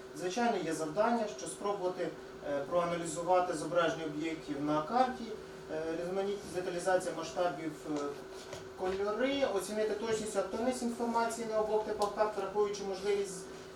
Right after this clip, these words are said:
зміни, сформувати висновки щодо того, як змінюється зміст карти в залежності від їх призначення. Ми нікуди не втечемо від, е, ключових предметних компетентностей. Можете бачити, що є воло-,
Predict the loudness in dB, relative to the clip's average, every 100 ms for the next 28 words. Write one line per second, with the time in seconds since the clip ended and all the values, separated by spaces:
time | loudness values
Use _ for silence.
0 | -8 -6 -2 -2 -2 -2 2 2 2 0
1 | 0 0 -2 -6 -6 -2 0 2 2 4
2 | 4 4 0 -2 -4 -6 -8 -6 -6 4
3 | 4 4 0 2 2 2 -4 -6 -6 -4
4 | -2 -2 -2 -6 -10 -12 -12 -12 -10 0
5 | 4 4 2 0 0 -2 -4 -2 -2 0
6 | 0 -2 -4 -4 -6 -10 -6 -4 -4 -4
7 | -6 -2 -2 -2 0 2 2 0 0 4
8 | 4 2 -2 -2 0 0 0 0 2 2
9 | -2 -8 -6 0 4 4